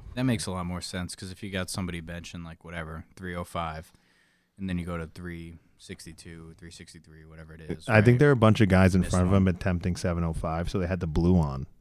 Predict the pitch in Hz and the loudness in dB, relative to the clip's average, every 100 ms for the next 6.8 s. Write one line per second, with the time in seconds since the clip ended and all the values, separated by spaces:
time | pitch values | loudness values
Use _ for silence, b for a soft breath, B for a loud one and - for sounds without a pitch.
0 | _ 87 82 85 101 90 85 82 80 90 | _ 0 2 2 4 4 4 2 2 2
1 | 87 82 - B 95 90 90 87 _ _ | 0 -4 -16 B -18 -16 -18 -20 _ _
2 | - 87 - 90 85 92 85 - 101 90 | 0 0 4 4 6 4 2 0 -2 0
3 | 107 92 113 95 92 90 98 90 90 80 | -2 0 2 6 4 4 2 4 4 2
4 | - 92 90 85 85 90 85 82 - 87 | 0 0 2 2 2 2 2 0 0 0
5 | 82 80 98 87 90 92 - 95 92 76 | 0 -2 0 2 2 6 6 6 2 0
6 | - 82 80 82 76 71 71 | -4 -6 -4 -4 -4 -8 -12